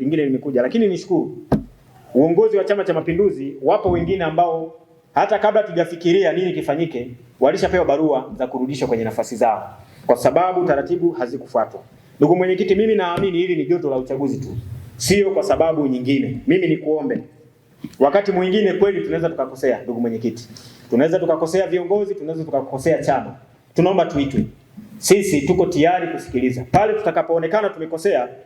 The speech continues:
tuko tayari, ndugu mwenyekiti, kujirudi na kusikiliza maelekezo ya chama.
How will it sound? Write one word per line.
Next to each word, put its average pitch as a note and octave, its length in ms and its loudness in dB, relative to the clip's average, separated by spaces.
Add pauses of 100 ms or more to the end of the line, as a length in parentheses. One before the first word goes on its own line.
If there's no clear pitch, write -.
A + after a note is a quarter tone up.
(120)
tuko G#3+ 200 2
tayari, D#3 420 2
ndugu C3 160 -6
mwenyekiti, C#3 440 -2
kujirudi D#3+ 580 0 (300)
na B2+ 100 0
kusikiliza D3+ 440 0
maelekezo C#3+ 440 -2
ya C3 100 0
chama. B2+ 340 -2